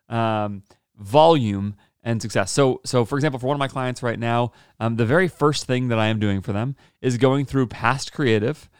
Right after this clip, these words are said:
that, uh, in my estimate, or that past, um, there, there's some evidence of past success, and I am simply relaunching it. Uh, relaunching it, but instead of running it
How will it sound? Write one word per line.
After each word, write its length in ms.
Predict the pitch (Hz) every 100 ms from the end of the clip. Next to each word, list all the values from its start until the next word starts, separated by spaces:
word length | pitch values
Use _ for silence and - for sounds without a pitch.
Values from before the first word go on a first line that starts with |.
| _ _
that, 160 | 110 120
uh, 260 | 113 104 - -
in 100 | 113
my 280 | 113 113 -
estimate, 400 | 117 - 120 -
or 120 | 123 -
that 220 | 117 120 - - -
past, 380 | 110 120 - _ _ _ _ _
um, 440 | 117 104 101 98 - _ _ _ - - _ _ _ _
there, 200 | 110 101
there's 300 | - 110 113
some 260 | - 143 147 -
evidence 340 | 127 127 139
of 120 | 113
past 320 | - 120 123 -
success, 600 | 139 - 101 120 - - _ _ _ _
and 140 | - 135
I 160 | 139
am 140 | 151 127
simply 440 | - 160 139 143
relaunching 580 | 120 123 101 98 104 87
it. 120 | - _ _ _ _
Uh, 300 | 107 101 101
relaunching 680 | 101 117 156 165 139 131 135
it, 160 | 143 - _ 117 _ _ _
but 220 | 127 123
instead 340 | 127 117 143 147
of 120 | 131
running 260 | 127 131
it 180 | 131 143